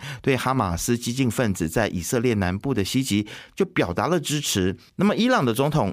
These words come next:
伊布拉希姆赖希呢，就在转-，一次的电视转播当中，他就还盛赞巴勒斯坦的士兵的突袭，还有所有巴勒斯坦组织的胜利啊。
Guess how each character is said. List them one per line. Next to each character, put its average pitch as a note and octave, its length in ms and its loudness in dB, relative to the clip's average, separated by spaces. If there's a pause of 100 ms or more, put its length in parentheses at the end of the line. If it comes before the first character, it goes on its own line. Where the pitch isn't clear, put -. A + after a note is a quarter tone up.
伊 D3+ 80 0
布 E3 100 0
拉 E3 200 2
希 D3+ 240 0
姆 B2 260 2
赖 A#2+ 220 2
希 A2+ 340 -2
呢， G#2+ 260 2 (200)
就 C#3+ 280 2
在 B2 560 2
转-， F#2 280 0
一 A#2+ 80 0
次 C#3 200 0
的 C3+ 100 2
电 C3+ 160 2
视 C3 140 0
转 F2+ 180 0
播 F#2+ 100 2
当 G#2+ 220 0
中， G#2+ 340 0
他 G#2+ 220 -2
就 A2 220 -2
还 F#2 200 -2
盛 C#3+ 400 0
赞 B2 280 0 (320)
巴 C#3+ 120 2
勒 D3 120 2
斯 C#3 160 0
坦 G#2 240 0
的 F#2 100 0
士 C#3 180 0
兵 A#2+ 200 0
的 G#2+ 100 2
突 F2 240 -4
袭， F2 340 -2 (220)
还 - 80 0
有 A#2+ 80 4
所 D3+ 180 2
有 F#3+ 120 4
巴 A#2 100 0
勒 A#2+ 100 2
斯 B2 140 0
坦 A#2 240 0 (300)
组 F#2 200 -2
织 A2+ 200 -2
的 G#2+ 100 2
胜 A2+ 500 2
利 A2+ 260 2
啊。 E2 220 -2